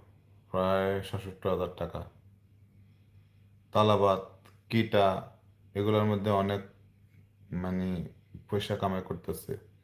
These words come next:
যাদের নতুন, মানে, যারা নিজের গাড়ি নিয়ে, ধরেন, তালাবাতে ডেলিভারি করতেছে, তাদের খাই দেয়, উম,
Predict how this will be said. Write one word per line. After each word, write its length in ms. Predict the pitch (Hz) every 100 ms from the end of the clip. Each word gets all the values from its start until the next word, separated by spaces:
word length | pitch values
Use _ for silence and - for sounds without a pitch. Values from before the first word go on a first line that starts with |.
| - - - _ -
যাদের 360 | 92 95 95 107
নতুন, 560 | 104 107 - 98 92 85
মানে, 460 | 92 92 95 95 92
যারা 300 | 95 95 101
নিজের 400 | 104 101 95 85
গাড়ি 300 | 92 95 95
নিয়ে, 380 | 101 104 110 98 95 - - 87
ধরেন, 460 | 87 90 90 85
তালাবাতে 500 | 82 95 92 90 90
ডেলিভারি 460 | 90 90 92 98 98
করতেছে, 460 | 95 87 - - 90
তাদের 360 | 90 85 92
খাই 240 | - 87 87
দেয়, 300 | 92 92 95 - - - - -
উম, 1040 | - - 85 85 85 85 85 85 85 85